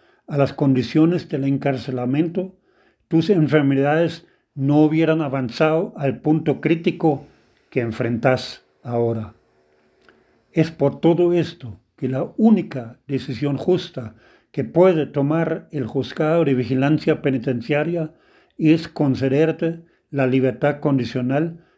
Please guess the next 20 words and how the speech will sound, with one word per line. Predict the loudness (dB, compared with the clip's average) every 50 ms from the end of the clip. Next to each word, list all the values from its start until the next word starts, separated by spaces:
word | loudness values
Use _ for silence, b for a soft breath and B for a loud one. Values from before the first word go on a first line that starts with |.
| b b
y | -4 0 2 2
el | 2 2
derecho | 2 0 0 0 -2 -2 -4 -6 -6 -6 -6 -8 -16 _ _
a | -10 -8
la | -4 -4 -4
salud. | -2 -2 -2 -2 -2 -4 -6 -8 -12 -18 _ _ _ _ _ _ _ _ _ _ _ _ _ _ _ _ _ _ _ _ _ _ _ _ _ _ _ _ _
Me | -8 -2 0 0
duele | 2 4 6 6 6 6 4 0 -2 -6 -8 -14 _ _ _ _ _ _
que | -8 -6
lo | -4 -2 0
único | 2 4 6 6 6 4 2 -4 -8 -10 -10 -10 -12 _ _ _ _ _ _ _ _
que | -8 -8
puedo | -6 -4 2 4 4 4 4 4 2
hacer | 0 -2 -2 0 0 0 0 -2 -4 -10 -12 _ _ _ _ _ _
por | -6 -6 -4 -4 -2
vos | 0 2 2 2 0 -2 -10 -16 -16 -12
es | -10 -8 -4 -4
escribir | -4 -4 -6 -8 -6 -4 -2 0 2 2 2 0 -4 -8 -14 -20 _
una | -6 -4 -4 -2 -2
carta | 0 2 2 2 0 -4 -10 -14 -14 -16